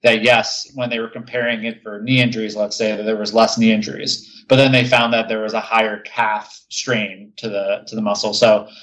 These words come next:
I think it really depends on the type of research you look at, but from a conceptual standpoint, it makes sense, right? So we're, we're shortening our strides. So obviously we're not putting as much stress through our feet. We're spending more, we're actually putting more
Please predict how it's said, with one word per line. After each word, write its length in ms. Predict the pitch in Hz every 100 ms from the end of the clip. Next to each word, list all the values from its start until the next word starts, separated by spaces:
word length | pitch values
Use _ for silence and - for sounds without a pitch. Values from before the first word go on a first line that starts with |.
| -
I 80 | 120
think 140 | 147
it 60 | 147
really 180 | 139 135
depends 280 | - 123 113
on 60 |
the 80 | 117
type 240 | 107 117 113
of 80 | 104
research 380 | 113 - 113 110
you 80 |
look 240 | 101 107 -
at, 320 | 175 - - _ _ _
but 360 | 135 123 131 -
from 180 | 135 127
a 60 | 127
conceptual 760 | 127 123 147 143 - 135 117
standpoint, 840 | - - 117 123 127 156 180 196 - _ _ _ _ _ _ _ _ _
it 140 | 143 135
makes 260 | 127 123
sense, 500 | - - 113 - - 107
right? 260 | 107 113
So 220 | - 120 110
we're, 380 | 110 107 107
we're 100 | 117
shortening 420 | 117 147 131 127 117
our 100 | 110
strides. 460 | - 123 117 113
So 160 | - 110
obviously 520 | 107 113 120 - 117
we're 120 | 104 107
not 300 | 110 110 -
putting 260 | 123 117
as 140 | 113 113
much 180 | 107
stress 400 | - 123 107 -
through 100 | 117 104
our 120 | 98
feet. 460 | - 120 107 - _ _ _ _ _ -
We're 120 | 117
spending 540 | - 143 139 127 117 123
more, 420 | 131 139 135 135
we're 180 | 127 123
actually 400 | 123 135 143 131
putting 260 | 131 120 117
more 560 | 123 127 120 113 -